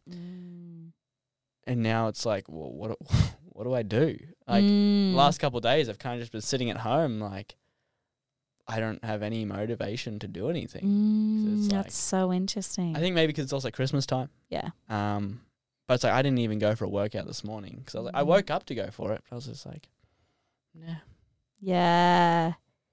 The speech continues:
Speaker 2: And, yeah, I'm doing a workout this afternoon, so it should be fine. But it's just like,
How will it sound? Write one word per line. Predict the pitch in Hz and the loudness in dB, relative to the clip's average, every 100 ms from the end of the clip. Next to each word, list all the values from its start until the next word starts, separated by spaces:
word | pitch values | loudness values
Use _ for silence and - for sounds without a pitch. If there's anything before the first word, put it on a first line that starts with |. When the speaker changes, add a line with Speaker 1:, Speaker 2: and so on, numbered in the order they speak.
| - | -2
Speaker 2:
And, | 120 117 113 110 123 - _ _ _ _ _ _ - | 2 2 0 -4 -6 -16 _ _ _ _ _ _ -8
yeah, | 117 | -2
I'm | 123 | 2
doing | 147 196 | 4 4
a | |
workout | 151 147 135 | 4 4 2
this | 117 | 0
afternoon, | 120 117 110 104 95 131 - _ | -2 -2 -4 -8 -8 -10 -12 _
so | 104 | -4
it | 95 | -2
should | 117 | -2
be | 101 | -6
fine. | 107 101 98 101 - _ _ _ _ _ _ - | -6 -6 -6 -8 -12 _ _ _ _ _ _ 0
But | 139 135 - | 4 4 2
it's | 131 | -2
just | - 135 135 | -2 -2 0
like, | 127 117 | 0 0